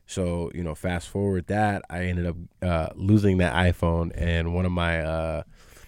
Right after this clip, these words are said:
one of my good friends, uh, who's a copywriter, uh, was like, "You know, look, I believe in you. Um, I'm gonna help you get your first camera." So, um, uh, she brought me my first camera. Um, and then, you know, from there,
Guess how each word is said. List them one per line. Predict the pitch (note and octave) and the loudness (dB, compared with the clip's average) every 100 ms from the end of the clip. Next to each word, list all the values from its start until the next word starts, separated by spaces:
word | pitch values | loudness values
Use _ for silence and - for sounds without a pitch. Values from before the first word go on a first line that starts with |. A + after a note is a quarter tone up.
| - - | -20 -4
one | F#2 | 0
of | |
my | E2+ | 0
good | D#2+ G2 F#2 | 4 4 4
friends, | - F#2+ F#2 F2+ E2 | 4 6 6 4 2
uh, | F2 E2 D#2+ D#2 | 0 0 0 -2
who's | E2+ | -4
a | D#2+ | -6
copywriter, | - F#2 F#2 F#2+ E2 E2 D#2+ D2 - _ - _ _ _ - - - F2+ | -4 -2 0 2 2 2 0 -4 -8 _ -20 _ _ _ -10 -10 -8 -4
uh, | F2+ | -4
was | F2 | -4
like, | E2 E2 D#2+ - | -4 -4 -6 -6
"You | F2 | -4
know, | E2+ | -2
look, | F2 D#2+ - | 0 -2 -4
I | E2+ | -4
believe | F#2 F#2+ G2 | 0 0 2
in | G2 | 0
you. | G2 G2 G2 F#2+ - - - - - | 0 0 0 -2 -10 -20 -20 -20 -10
Um, | - E2 D#2+ D#2 - | -4 -2 -2 -4 -6
I'm | E2+ | -4
gonna | F2+ E2+ | -2 0
help | E2+ E2+ | 0 -2
you | F#2 | -4
get | E2 F2+ | 0 0
your | D2 E2 | 0 -2
first | F#2 F2+ - | 0 -2 -2
camera." | - F2+ F2 E2+ E2 E2+ - | -2 0 0 -4 -6 -10 -14
So, | - E2+ E2 E2 E2 - _ _ _ | -4 -2 0 -2 -6 -14 _ _ _
um, | - D2+ A#1 A#1 G1+ - - _ - | -8 -6 -6 -8 -12 -18 -20 _ -10
uh, | E2 D2+ | -6 -6
she | D#2+ F#2+ | -6 -6
brought | E2+ E2+ | -2 -2
me | F2 | -2
my | D#2+ D#2 | -2 -4
first | F2 D#2+ | -6 -8
camera. | - F2 D#2+ A#1+ A1+ - - - | -6 -6 -6 -6 -10 -12 -16 -18
Um, | - D#2 D2+ D2 A1+ | -8 -6 -4 -6 -6
and | D#2 | -6
then, | E2 D#2+ D#2+ A1+ | -4 -4 -6 -8
you | E2+ | -8
know, | D#2 | -8
from | - E2+ F2 | -8 -6 -2
there, | F2+ F2 E2 D#2 | 0 0 0 -2